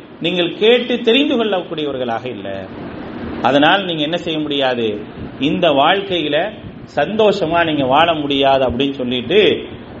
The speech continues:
வந்த ரெண்டு வானவர்கள் போயிருவாங்க. அந்த வடக்கப்பட்ட அந்த மன்னரை வந்து فَيُضَيِّقُ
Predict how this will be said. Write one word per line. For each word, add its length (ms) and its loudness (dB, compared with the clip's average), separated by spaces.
வந்த 320 2
ரெண்டு 240 0
வானவர்கள் 560 2
போயிருவாங்க. 500 0
அந்த 220 4
வடக்கப்பட்ட 640 2
அந்த 180 2
மன்னரை 440 0
வந்து 280 -2
فَيُضَيِّقُ 680 0